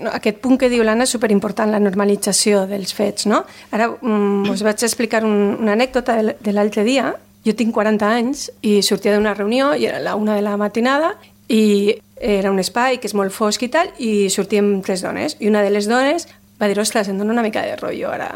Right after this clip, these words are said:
anar per, per aquí», no? Perquè ella marxava cap a una altra banda. I aquest fet normalitzat que continuem, no, eh, expressant i interioritzant dones de quaranta-quatre anys, continuen sentint-lo les dones de disset anys, i lo més fort és que les nostres filles continuaran interioritzant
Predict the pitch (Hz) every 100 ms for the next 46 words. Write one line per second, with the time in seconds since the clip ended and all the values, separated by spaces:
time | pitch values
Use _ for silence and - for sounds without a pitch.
0 | - - - 214 202 185 202 208 - 196
1 | 196 214 190 190 320 277 214 196 - 220
2 | 196 196 190 208 202 214 196 196 196 190
3 | 185 185 - - - _ _ - 220 220
4 | 220 - 240 247 233 220 202 208 262 233
5 | - 208 202 208 196 196 214 220 - 220
6 | 208 330 - 226 208 - 208 208 202 214
7 | 220 214 214 202 202 226 202 208 214 233
8 | 208 208 214 214 226 240 254 311 - -
9 | _ _ - 208 208 208 202 - - 214
10 | 226 208 185 185 185 220 247 247 233 240
11 | 254 247 277 - - 214 208 220 220 254
12 | 247 247 214 214 196 220 220 254 - 254
13 | 240 277 - - - 208 202 196 208 214
14 | 233 - - 220 214 202 196 196 - 226
15 | 226